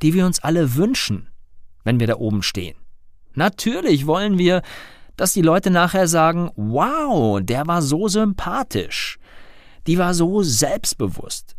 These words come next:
Interessant, wie offen der war. Man hat richtig gemerkt, dass sie super konzentriert da oben gestanden hat.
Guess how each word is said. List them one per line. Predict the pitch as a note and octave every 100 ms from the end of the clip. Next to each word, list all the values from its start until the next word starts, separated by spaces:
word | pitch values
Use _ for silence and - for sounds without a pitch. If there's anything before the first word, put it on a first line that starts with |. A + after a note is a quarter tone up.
| -
Interessant, | A#2+ - E3 - C#3+ G#3+
wie | F3 C#3+
offen | - - D#3+
der | G#2 E2
war. | D2 - - - -
Man | - C#3+
hat | C#3
richtig | C#3+ G#3+ A3+ -
gemerkt, | B2 A#2 E3+ A3 - - - - -
dass | C#3+ -
sie | E3
super | C3 G#3+ A3
konzentriert | - G3 G#3 F3+ A3+ D#4 E3+
da |
oben | A2+ A2 G#2
gestanden | G2 - F2 F#2 E2+
hat. | - -